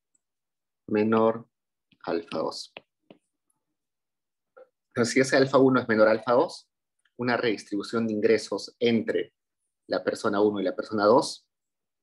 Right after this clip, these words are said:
eh, aumenta la demanda del bien. Esto es interesante porque le está diciendo,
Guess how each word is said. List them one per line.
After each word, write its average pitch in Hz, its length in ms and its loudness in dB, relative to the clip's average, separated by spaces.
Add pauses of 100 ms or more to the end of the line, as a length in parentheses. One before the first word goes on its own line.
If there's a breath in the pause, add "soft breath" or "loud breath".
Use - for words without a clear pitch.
(280)
eh, 98 380 -14
aumenta 107 440 0
la 92 100 2
demanda 87 380 -2
del 82 120 -4
bien. 85 240 -6 (1040)
Esto 160 160 0
es - 80 0
interesante 120 560 2
porque - 220 -6
le 101 60 -2
está 127 140 -4
diciendo, 117 600 -4